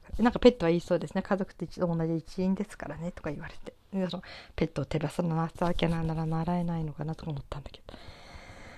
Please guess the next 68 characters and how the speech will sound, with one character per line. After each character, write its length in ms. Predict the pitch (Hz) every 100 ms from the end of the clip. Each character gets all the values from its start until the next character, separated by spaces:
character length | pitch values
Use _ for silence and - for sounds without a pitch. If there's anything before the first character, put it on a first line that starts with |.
| - - 147 135 123 - - - - - - - - - - - - - - -
う 40 | 196
ん。 100 | 165
で、 260 | 185 180 - -
あ 200 | 196 165
の、 280 | 160 165 160
そ 160 | -
う 20 | 170
い 20 |
う 20 |
こ 100 | 175
と 120 | -
も 160 | 156 147
あ 20 |
っ 60 | 151 _ -
た 100 | 156
ぐ 120 | 160
ら 100 | 165
い 80 | 143
大 160 | -
変 140 | 147 165
だ 100 | 170
っ 40 |
た 140 | - 143
ん 80 |
だ 100 | 143
け 100 | -
ど、 320 | 143 170 160 - - - - - - - -
も 120 | 277
う 60 | 302
一 80 | - - -
回 260 | 277 240
そ 120 | 220
の 100 | 226
大 160 | 220 220
変 160 | 220 233
な 80 |
生 220 | 226 233 214
活 240 | 214 214
が 100 | 214
来 200 | - -
る 100 | 294
ん 80 | 254
だ 100 | 226
ろ 80 | 202
う 40 |
か 100 | 175
っ 40 |
て 80 | 160
ち 120 | -
ょ 20 | -
っ 40 |
と 80 | -
し 120 | -
ょ 60 | 170
げ 120 | 180
て 120 | 202
て 120 | -
ね。 220 | 139 139 - - - - _ _ _ _
う 60 | 170
ん。 220 | 156 143 - - _ _ - _
ち 80 | 277
ょ 20 |
っ 40 |
と 60 | -
そ 120 | -
の 60 | 175
人 180 | - 139
に、 200 | 143